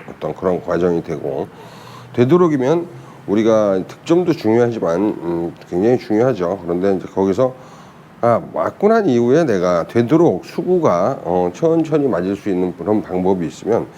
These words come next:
그렇게 선택을 하시면 굉장히, 어, 정말, 어, 수준이 있는 당구가 되는 거죠. 이적구가 맞고 어디로 가는지 모를 정도로 빵 치면 득점 이후에 어떻게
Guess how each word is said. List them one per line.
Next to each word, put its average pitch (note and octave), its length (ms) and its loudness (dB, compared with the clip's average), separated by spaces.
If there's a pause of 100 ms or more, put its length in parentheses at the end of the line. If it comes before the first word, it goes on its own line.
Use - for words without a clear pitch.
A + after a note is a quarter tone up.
(320)
그렇게 C3+ 420 0
선택을 C#3+ 460 -2
하시면 A#2+ 380 -2 (100)
굉장히, G2 360 -2 (460)
어, E2 560 -2
정말, F2+ 500 -2 (680)
어, - 260 -16 (300)
수준이 D#3+ 440 2
있는 F#2+ 220 2
당구가 F2 320 -2
되는 D#2 300 -6
거죠. C2+ 260 -12 (400)
이적구가 C3 480 2
맞고 F#2 540 0
어디로 B2 240 2
가는지 G2+ 340 0
모를 F#2+ 300 0
정도로 F#2 400 0
빵 D3 260 -2
치면 A2 400 -2 (960)
득점 D#3+ 440 2
이후에 A#2 560 2
어떻게 A2 720 2